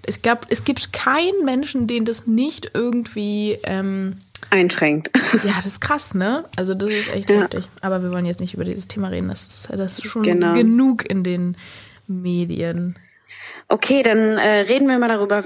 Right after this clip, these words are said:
Speaker 2: wie kommt man am besten zum Schauspiel? Die Frage bekomme ich zum, eigentlich am häufigsten gestellt. Ähm, wie
Speaker 1: Die
Speaker 2: fängt man
Speaker 1: Frage,
Speaker 2: am
Speaker 1: die ich
Speaker 2: besten
Speaker 1: nicht
Speaker 2: damit
Speaker 1: anfa-,
Speaker 2: an?
Speaker 1: beantworten kann.
Speaker 2: Ja,
Speaker 1: <laughs>
Speaker 2: genau. Also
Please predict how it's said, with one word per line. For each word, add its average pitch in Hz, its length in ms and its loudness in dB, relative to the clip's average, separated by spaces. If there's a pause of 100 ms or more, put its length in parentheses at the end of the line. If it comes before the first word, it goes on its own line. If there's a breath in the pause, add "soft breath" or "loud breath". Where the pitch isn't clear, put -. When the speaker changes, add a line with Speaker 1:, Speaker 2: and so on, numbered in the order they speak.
Speaker 2:
wie 226 440 0
kommt 220 380 -2
man 202 200 2
am 185 120 2
besten 185 280 0
zum 185 140 -4
Schauspiel? 190 720 0
Die 185 100 -6
Frage 180 380 0
bekomme 175 480 0
ich - 340 -2 (120)
zum, 165 360 0 (280)
eigentlich 165 320 0
am 160 280 0 (200)
häufigsten 170 540 0
gestellt. 151 580 0 (840 loud breath)
Ähm, 170 480 4
wie 185 80 2
Speaker 1:
Die 196 60 2
Speaker 2:
fängt 220 200 4
man 220 100 4
Speaker 1:
Frage, 196 140 4
Speaker 2:
am 185 60 2
Speaker 1:
die 190 40 -2
ich 190 80 4
Speaker 2:
besten 202 160 2
Speaker 1:
nicht 196 140 -2
Speaker 2:
damit 180 260 0
Speaker 1:
anfa-, - 240 0
Speaker 2:
an? 196 280 2
Speaker 1:
beantworten 180 480 -2
kann. 180 220 -8 (1300 loud breath)
Speaker 2:
Ja, 208 300 4 (140)
Speaker 1:
<laughs> - 140 -8
Speaker 2:
genau. 208 300 2
Also 214 340 2